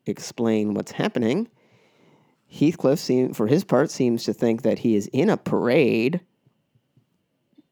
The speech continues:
to Heathcliff, uh, despite the fact that there are only, uh, six viewers, and one of them is canine. Um, and that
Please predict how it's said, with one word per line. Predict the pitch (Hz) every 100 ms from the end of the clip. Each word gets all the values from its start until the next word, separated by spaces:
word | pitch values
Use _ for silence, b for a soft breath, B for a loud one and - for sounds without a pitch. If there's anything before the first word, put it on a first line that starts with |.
| _
to | - 147
Heathcliff, | 117 147 - 120 214 - - _ _ _ _ _ _ _ _ _ -
uh, | 107
despite | 113 - 123
the | -
fact | 120 110
that | -
there | 113
are | 110
only, | 127 131 113 104 101 107 _ _ _ _ _ _ _ _ _ -
uh, | 110 98 95
six | - - 180 - - - - -
viewers, | 113 123 226 170 110 202 220 - - _ _ _
and | - 104 87 101
one | 135
of | 127
them | 107
is | 98 -
canine. | 151 156 101 101 71 - b b b b b _ -
Um, | 123 117 110 107 107 - _ _ _ _ _ _ _ _ _ _ _ _ _ _ _ _ _ _ _ -
and | 139 147 143 - _ _ -
that | 147 156 190 214